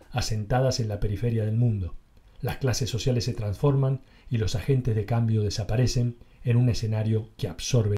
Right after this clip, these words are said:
los conflictos. Marcuse, uno de los primeros intelectuales neomarxistas, fue un pionero en identificar el cambio que se estaba operando en el modelo clásico de la sociedad,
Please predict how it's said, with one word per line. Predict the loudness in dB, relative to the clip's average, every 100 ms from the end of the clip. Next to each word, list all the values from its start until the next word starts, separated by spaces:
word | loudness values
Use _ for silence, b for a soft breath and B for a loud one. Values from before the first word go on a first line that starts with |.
| -4
los | 2 2
conflictos. | 2 -2 2 0 -2 -12 -12 -20 -20 -20 _ _ _ b b b b b b 0
Marcuse, | 0 2 2 2 -4 -4 _ _ _ _ _ _ _ _ -20 -2
uno | 4 6
de | 6
los | 6
primeros | 6 4 2 0
intelectuales | 0 0 2 4 4 4
neomarxistas, | 4 2 0 0 -2 -2 -8 -10 -18 b b b b
fue | 6 6 6
un | 4 4
pionero | 6 6 8 6 6 6 2 B 2
en | 4
identificar | 6 4 2 0 2 2
el | 2 2
cambio | 2 4 4
que | 2
se | -2
estaba | -2 2
operando | 4 2 2 0 0
en | 0
el | 0
modelo | 2 2 2
clásico | 0 -2 -2 -4
de | -2
la | -2
sociedad, | -4 -4 -2 -4